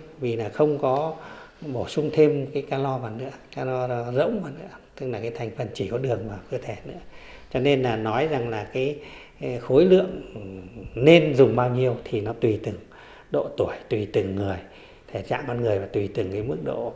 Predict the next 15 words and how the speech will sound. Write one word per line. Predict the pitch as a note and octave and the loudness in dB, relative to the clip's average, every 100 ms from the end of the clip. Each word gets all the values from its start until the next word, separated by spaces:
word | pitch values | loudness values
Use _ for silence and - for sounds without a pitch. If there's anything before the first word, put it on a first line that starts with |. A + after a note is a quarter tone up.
| - | -10
bệnh | D#3 | -8
tật | - A2 - | -4 -4 -4
hay | A2 - | -8 -2
không | B2+ A#2 | -2 -2
của | - - - | -8 -12 -8
từng | A#2+ G2 | -6 -4
người. | G2 F2+ - - - - - | -6 -8 -14 -20 -20 -4 4
Nhưng | C#3+ C#3+ C#3+ | 4 4 0
chốt | - G3 | 6 6
lại | F3+ D#3 D3+ - | 6 0 -4 -8
là | A#2+ G2 | -8 -8
không | - - D#3 D#3 | 0 6 8 8
nên | D3 B2 | 6 4
dùng | A2+ F#2+ | -2 -4
nhiều. | E2+ | -10